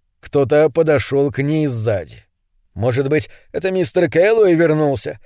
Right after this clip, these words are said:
а она стояла здесь, жалкая, и не могла вытереть слёзы, что текли и текли по щекам, как у глупой старухи.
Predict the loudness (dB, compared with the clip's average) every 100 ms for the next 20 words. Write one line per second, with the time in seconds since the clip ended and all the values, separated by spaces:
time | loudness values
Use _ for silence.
0 | _ 0 2 4 2 2 2 2 4 2
1 | 2 0 -2 -4 -18 -14 0 2 2 0
2 | -2 -4 -8 _ -4 -2 2 2 4 4
3 | 6 4 4 0 2 2 4 4 2 0
4 | 2 2 0 0 0 0 0 0 0 0
5 | 0 2 0 0 -2 2 2 2 0 0
6 | 2 2 4 0 2 2 2 2 0 -4